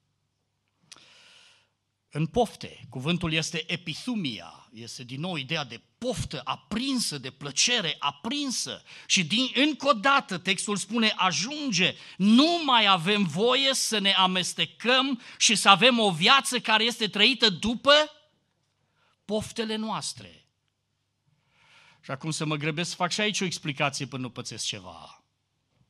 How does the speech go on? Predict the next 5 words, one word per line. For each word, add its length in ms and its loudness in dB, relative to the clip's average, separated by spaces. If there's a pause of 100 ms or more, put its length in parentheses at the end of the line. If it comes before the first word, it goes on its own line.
(580)
Textul 360 -4
nu 120 -4
indică 420 -6
faptul 560 0
că 500 -2